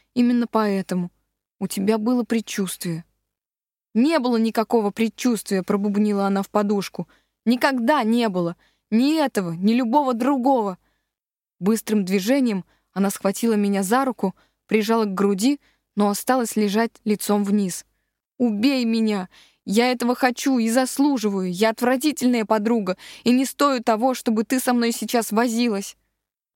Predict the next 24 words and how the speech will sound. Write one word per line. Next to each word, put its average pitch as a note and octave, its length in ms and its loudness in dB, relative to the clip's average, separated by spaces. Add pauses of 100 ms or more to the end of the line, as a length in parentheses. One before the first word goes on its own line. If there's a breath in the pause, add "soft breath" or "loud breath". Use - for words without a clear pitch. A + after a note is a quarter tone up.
(160)
Обхватив G#3 580 -2
за F#3+ 160 0
плечи, A3+ 520 -2 (600 soft breath)
я A3 160 0
перевернула A3+ 640 0
её G3+ 260 -2
так, C4+ 300 -4 (380)
чтобы G3+ 260 -2
смотреть G#3+ 460 0
в F#3+ 60 -6
глаза, G3 500 -2 (720)
но G3 160 2
она A#3 220 0
тут B3+ 300 0
же G#3+ 100 0
закрылась G3+ 540 -2
ладонями. F#3 640 -2 (680)
"Всё - 300 -2
ужасно, G3 720 -2 (180)
просто C#4 500 0
ужасно!" A#3+ 720 0
Её F#3+ 260 -2
снова F#3+ 360 0
затрясло. F#3 640 -4